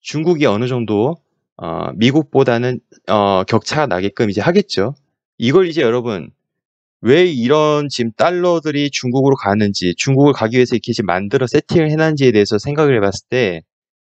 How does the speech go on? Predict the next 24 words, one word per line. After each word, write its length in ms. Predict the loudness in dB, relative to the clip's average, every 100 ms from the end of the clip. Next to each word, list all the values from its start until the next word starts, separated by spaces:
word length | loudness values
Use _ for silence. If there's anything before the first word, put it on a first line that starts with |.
| _ _ _
좀 260 | -2 0 2
더 80 | 2
우리는 280 | 2 -2 -2
이걸 160 | 0
생각할 320 | 0 0 0 0
수 100 | -4
있습니다. 320 | -10 -4 0
여러분, 280 | 0 0 -4 _ -20 -6
제 140 | 0
오늘 680 | 4 4 4 4 4 4 2
이제 140 | -4
기준금리 540 | -6 -2 2 4 2 2
나왔었죠? 720 | 0 -2 -4 -2 0 2 -2 _ _ _ _
미 200 | 0 2
연준. 460 | 2 2 0 0 -2 _ _ _ _ _ _ _ _ _ _ _
그래서 460 | -4 0 2 0 -4
금리 420 | -2 0 2 0 0
동결 300 | 0 0 0
기조, 240 | -2 -4 -10 -4
어, 140 | -2
동결 300 | 0 0 0
기조 220 | 0 -2 0
유지 200 | -2 -2
전망 460 | -2 0 0 -2